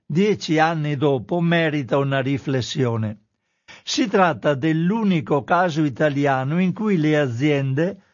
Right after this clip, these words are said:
hanno ceduto alle pressioni di una campagna portata avanti da un sito di giornalisti indipendenti,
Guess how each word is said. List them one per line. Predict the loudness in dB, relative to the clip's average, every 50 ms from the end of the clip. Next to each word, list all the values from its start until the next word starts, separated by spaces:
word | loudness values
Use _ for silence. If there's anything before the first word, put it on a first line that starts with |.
| _ _ _ _
hanno | 2 2 2 4 2 2 0 0
ceduto | -2 -2 0 0 2 2 2 0 0 0 -2 0 0 0 2 2
alle | 2 2 0 0 -2 -2
pressioni | -2 -2 -2 0 -2 -2 0 0 2 2 2 2 0 -2
di | 0 0 0 0
una | 2 2 0 -2 0
campagna | 0 0 0 0 0 0 0 0 0 0 -2 -4 -4 -6 -6 -10 _ _ _ _ _ _ _
portata | 0 0 0 0 2 2 2 2 2 2 2 2
avanti | 2 2 0 0 0 -2 -4 -6 -4 0
da | 0 2
un | 2 0 0 -2
sito | -2 -2 -2 0 -2 0 0 -2 -2
di | 0 -2 -4
giornalisti | -2 0 0 0 0 0 0 0 0 0 0 -2 -2 -2 -2 -2
indipendenti, | 0 0 0 0 -2 0 0 0 0 0 0 2 2 2 0 0 -2 -4 -6 -6 -6 -6 -8